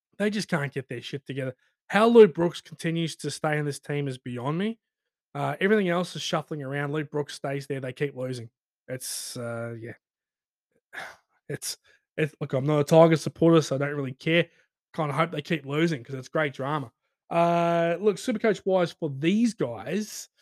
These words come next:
ooh, I'll be steering clear. If you've got Dewey, I'd hold. He's back at five eight. He's probably, he didn't look fit when he was playing at fullback. He looked really big. He looked, he, he's a big dude, Adam Dewey. Um, I like him more at five eight. He might,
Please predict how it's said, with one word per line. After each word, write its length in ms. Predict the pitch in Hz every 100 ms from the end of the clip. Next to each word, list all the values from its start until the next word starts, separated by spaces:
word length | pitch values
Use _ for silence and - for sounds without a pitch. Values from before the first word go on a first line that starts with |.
| _ _ - _ -
ooh, 420 | 135 240 254 214
I'll 100 | 165
be 120 | 196 208
steering 380 | - 208 170
clear. 300 | 143 170 175
If 80 | 160
you've 120 | 175
got 240 | 180 240 151
Dewey, 280 | 160 175 165
I'd 140 | 156
hold. 400 | 135 151 170 160 _ -
He's 120 | 175
back 200 | 240 196
at 120 | 151
five 260 | 160 139 127
eight. 200 | 143 156
He's 100 | 147
probably, 400 | 202 175 143 - _ _ _ _ - - -
he 120 | 165
didn't 220 | 240 254
look 160 | 226 -
fit 320 | - 165 135 _
when 120 | 156
he 40 | 147
was 80 | -
playing 240 | 143 143
at 100 | 120
fullback. 420 | - 151 143 131 -
He 100 | 160
looked 180 | 233 208
really 200 | 190 120
big. 320 | 127 185 - _ _
He 60 | 190
looked, 180 | 208 -
he, 200 | 180 156 - _ _ -
he's 80 | 196
a 60 |
big 340 | 175 330 220 -
dude, 300 | 160 226 196
Adam 220 | 131 -
Dewey. 280 | - 170 - _ _ _
Um, 600 | 165 160 156 156 147 143 _ _ _ -
I 100 | 196
like 260 | 202 165 143
him 80 |
more 220 | 131 135 127
at 60 |
five 300 | - 139 131
eight. 240 | 147 156 151
He 100 | 156
might, 240 | 147